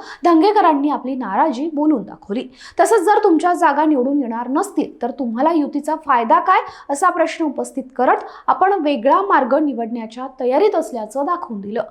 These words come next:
आणि अजित पवारांच्या राष्ट्रवादीसोबत बोलणी करण्याबाबत तयारीही दर्शवली. त्यातूनच आता आपल्या मुलाला आणि पक्षातील इच्छुक उमेदवारांना संधी मिळावी म्हणून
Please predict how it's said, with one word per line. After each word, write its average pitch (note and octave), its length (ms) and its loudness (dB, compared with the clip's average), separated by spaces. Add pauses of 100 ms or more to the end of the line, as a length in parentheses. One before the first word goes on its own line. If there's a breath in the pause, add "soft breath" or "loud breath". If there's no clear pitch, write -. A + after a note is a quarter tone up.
(280 loud breath)
आणि D#4+ 220 2
अजित E4+ 200 4
पवारांच्या E4 560 2
राष्ट्रवादीसोबत A3+ 800 -6 (120)
बोलणी G#3+ 380 -6
करण्याबाबत B3 560 0 (400 loud breath)
तयारीही E4 420 4
दर्शवली. F#3+ 560 -10 (300 loud breath)
त्यातूनच G4 420 2
आता A4 180 4
आपल्या F#4+ 260 2
मुलाला D4+ 380 2
आणि D#4+ 280 2
पक्षातील C#4+ 520 -6
इच्छुक D#4+ 400 -6
उमेदवारांना A#3+ 640 -4
संधी A#3 380 -2
मिळावी D4+ 420 2
म्हणून D4+ 260 2